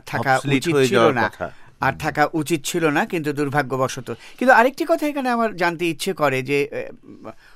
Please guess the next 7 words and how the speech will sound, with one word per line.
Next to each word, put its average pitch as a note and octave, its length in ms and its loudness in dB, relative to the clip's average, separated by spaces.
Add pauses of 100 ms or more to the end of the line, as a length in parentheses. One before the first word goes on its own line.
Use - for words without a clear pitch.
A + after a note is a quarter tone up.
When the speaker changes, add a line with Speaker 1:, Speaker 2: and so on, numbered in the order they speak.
(100)
Speaker 1:
হয়তো E3+ 420 0
দা-, D3 300 0
দারিদ্র্য D3+ 440 4
আছে, D3+ 420 2
খানিকটা C#3 720 -2 (140)
সমস্যা C#3+ 520 -2
আছে, B2 320 -2